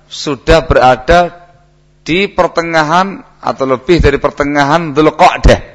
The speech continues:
Sebentar lagi sudah mau memasuki Dzulhijjah.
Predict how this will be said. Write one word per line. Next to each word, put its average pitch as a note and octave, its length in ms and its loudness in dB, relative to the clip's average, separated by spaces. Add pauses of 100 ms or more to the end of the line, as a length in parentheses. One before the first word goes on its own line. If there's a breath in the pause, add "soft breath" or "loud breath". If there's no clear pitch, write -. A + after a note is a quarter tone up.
(1160)
Sebentar A2+ 540 -2
lagi A#2 500 -2
sudah A2+ 540 0
mau C#3 240 2
memasuki C3 640 -2
Dzulhijjah. G2+ 580 -16